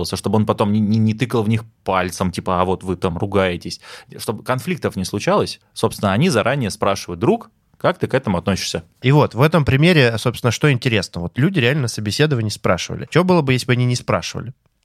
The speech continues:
Speaker 2: То есть вот как Лёва говорит, «За столом там принято» или ещё где-то что-то. У нас принято какое-то поведение. Как работает иммунитет? Если у тебя в организм попадает какая-то клетка,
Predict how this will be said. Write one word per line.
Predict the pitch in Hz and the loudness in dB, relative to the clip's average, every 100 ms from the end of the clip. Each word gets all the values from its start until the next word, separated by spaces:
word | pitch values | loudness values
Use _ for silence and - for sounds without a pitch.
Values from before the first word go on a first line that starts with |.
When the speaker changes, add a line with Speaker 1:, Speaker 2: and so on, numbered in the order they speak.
| - | -8
Speaker 2:
То | |
есть | 90 98 | -6 -4
вот | 95 | -2
как | 107 120 | 0 2
Лёва | 107 | 2
говорит, | 95 147 160 | 2 2 2
«За | 113 | 0
столом | - 156 151 | 2 2 4
там | 113 | 0
принято» | 95 113 98 - | 0 0 0 -2
или | 90 | -4
ещё | - 160 | 0 0
где-то | 127 110 98 | 2 0 -2
что-то. | - 95 85 101 - - - - - | -4 -2 -2 -8 -12 -20 -20 -18 -6
У | 104 | 0
нас | 143 | 0
принято | - 127 151 - | 0 0 0 -2
какое-то | - 104 151 | -4 -2 0
поведение. | 131 113 110 101 82 - - | 0 0 0 0 -2 -8 -4
Как | 156 - | -4 0
работает | 135 110 135 113 107 | 0 2 2 0 0
иммунитет? | 107 110 104 - 101 _ _ - | 0 2 2 -2 -6 _ _ -4
Если | 110 107 | -4 -2
у | |
тебя | 110 | 0
в | 104 | 0
организм | 110 117 120 98 | 2 2 0 -2
попадает | 95 95 101 98 87 | -4 -2 2 2 0
какая-то | 92 - 87 - | -6 -6 -6 -6
клетка, | - 185 - 226 | 0 0 2 0